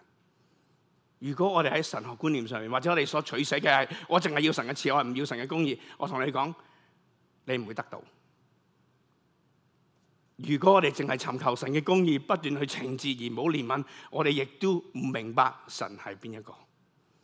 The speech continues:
所以喺阿摩司入邊好清楚睇到呢一個嘅重點，睇到呢個嘅，呢個嘅神嘅屬性嘅表達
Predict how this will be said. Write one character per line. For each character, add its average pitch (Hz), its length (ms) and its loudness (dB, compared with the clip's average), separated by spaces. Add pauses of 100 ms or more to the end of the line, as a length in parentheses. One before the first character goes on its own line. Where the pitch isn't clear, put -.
(260)
所 208 140 0
以 - 20 4
喺 180 100 2
阿 143 140 -2
摩 165 180 0
司 151 140 -8
入 120 60 -12
邊 107 120 -12
好 127 160 -8
清 156 300 -4
楚 110 260 -8 (320)
睇 135 140 -4
到 147 160 0
呢 160 80 0
一 165 60 2
個 120 160 -6
嘅 95 260 -10
重 101 260 -14
點， 104 240 -14 (300)
睇 156 100 4
到 180 120 8
呢 180 200 8
個 - 100 -4
嘅， 120 200 -6 (640)
呢 214 100 -4
個 202 100 0
嘅 151 240 -2
神 - 380 -6
嘅 156 100 0
屬 - 260 -8
性 160 180 -2
嘅 139 100 2 (160)
表 185 240 -4
達 - 120 -4